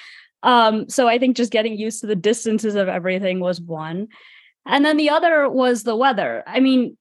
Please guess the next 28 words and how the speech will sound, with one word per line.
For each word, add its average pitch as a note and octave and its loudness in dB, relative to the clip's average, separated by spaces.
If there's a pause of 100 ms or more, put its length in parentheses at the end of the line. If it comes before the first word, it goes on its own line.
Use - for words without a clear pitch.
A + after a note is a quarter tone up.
(120)
everybody E4+ 0
always C#4+ 2
says A3+ -2
that, A3 -6
like, G#3+ -6
the G#3 -4
California G#3 -2
weather F#3+ -2
is F#3+ -4
super G3 -6
sunny, F#3 -2
and F#3+ -2
it A#3 0
is D4 2
some A#3+ 2
of A#3 -2
the G#3+ -2
time. F3 -2 (360)
I A#3 2
think C4 0
the A#3+ -2
funny C4 2
part A#3+ 0
is G#3 -2
here, C#4+ 2
we B3+ -2
have C4+ 0
seasons A#3 -2